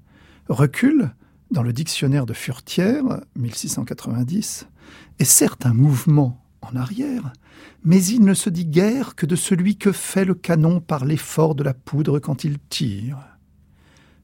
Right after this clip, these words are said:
Voilà seulement trois cent vingt-cinq ans, il n'y avait donc rien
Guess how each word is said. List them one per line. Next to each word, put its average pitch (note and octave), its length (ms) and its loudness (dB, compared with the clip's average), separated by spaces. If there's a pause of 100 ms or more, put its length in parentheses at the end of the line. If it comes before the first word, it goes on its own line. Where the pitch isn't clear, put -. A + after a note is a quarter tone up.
Voilà C3+ 180 0
seulement C3 420 2
trois - 340 -6
cent - 280 -2
vingt-cinq A#2+ 580 -4
ans, G#3+ 120 0 (680)
il E3+ 160 6
n'y D#3+ 160 6
avait C#3+ 200 2
donc B2+ 340 -2
rien D#3+ 600 2